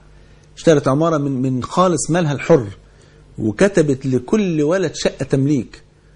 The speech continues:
وفضل بقى بقية الشقق. في يوم من الأيام طلبوا منها إنها تكتب لهم بقية العمارة على، على حياتها كده.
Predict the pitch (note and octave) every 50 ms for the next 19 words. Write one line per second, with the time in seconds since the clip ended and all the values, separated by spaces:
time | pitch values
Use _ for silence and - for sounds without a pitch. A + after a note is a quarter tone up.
0 | - - - _ - A2 A2 G#2 - G3 A3 G3 F#3 E3+ F3 G#3+ G3 E3+ F#3+ G#3+
1 | G#3+ G#3+ F3+ - - C4 A#3 D#3+ - - - - - - - - - - - -
2 | - _ - - - - - C3 C3 E3 G#3 A#3+ B3+ A3+ G3+ F3+ E3+ - E3+ D3
3 | C#3+ D#3 F3+ F#3+ F3 D#3+ - - F3+ F3+ F3 D3+ C#3 C#3+ D3+ F3+ F#3 E3 D3+ C#3+
4 | D3+ E3 E3 D3 C3+ - - - - C3 C3+ D#3+ F3 E3 C#3 C3 C3+ - F3 E3+
5 | D3+ - - C#3 B2+ B2 C3+ C#3+ C#3 A#2+ G2 F2+ - - - - - - - _
6 | _ _ _ _ _ _ _ - G#2+ G#2+ A#2 A#2+ B2 A#2 A#2 A#2 B2 B2+ - -
7 | C#3+ D3+ E3+ E3 - A#2 G2+ - A#2+ G2+ G2